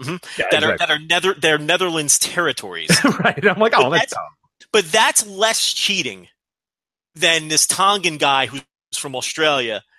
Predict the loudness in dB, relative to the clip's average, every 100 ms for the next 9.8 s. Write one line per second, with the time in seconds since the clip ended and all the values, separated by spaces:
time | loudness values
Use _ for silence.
0 | _ 0 0 0 -4 -4 -2 0 0 2
1 | 2 2 0 0 0 0 -2 -4 -4 -10
2 | -14 -4 -4 0 -2 -2 0 2 2 2
3 | -2 -4 -4 -6 -6 -6 -6 -10 -10 0
4 | 2 4 2 0 -2 -6 -6 -6 -4 -4
5 | -2 -2 -4 -4 0 0 2 0 -2 0
6 | 0 0 -2 0 -2 -4 -6 -6 -6 -14
7 | -12 -10 -8 -6 -6 -6 -8 -10 -12 -12
8 | -4 -2 -2 -4 -10 -12 -12 -12 -12 -12
9 | -10 -10 -10 -12 -16 -12 -12 -10